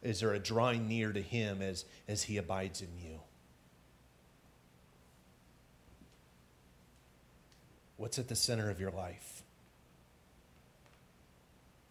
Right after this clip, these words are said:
I told you at the start, this is not a feelings conversation. This is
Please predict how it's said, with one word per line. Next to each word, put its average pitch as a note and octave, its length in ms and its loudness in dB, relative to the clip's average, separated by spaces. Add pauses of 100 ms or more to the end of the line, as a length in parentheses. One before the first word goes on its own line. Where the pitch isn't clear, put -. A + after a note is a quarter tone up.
(580)
I A2 100 2
told C#3 320 0
you C3 120 6
at B2 100 4
the B2 80 0
start, B2+ 400 4
this A#2 160 0
is A2+ 140 -2
not A#2+ 160 4
a - 20 6
feelings A#2+ 540 2
conversation. A2+ 720 0
This A2+ 180 4
is A#2+ 220 0